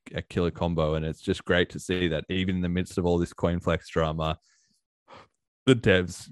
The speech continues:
kinda have their head down and they're just cranking out the <laughs> next, the next greatest thing, right? So,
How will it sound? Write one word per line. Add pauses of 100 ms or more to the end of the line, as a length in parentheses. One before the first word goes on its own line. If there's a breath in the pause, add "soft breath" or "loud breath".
kinda
have
their
head
down
and
they're
just
cranking
out
the
<laughs>
next, (140)
the
next
greatest
thing,
right?
So,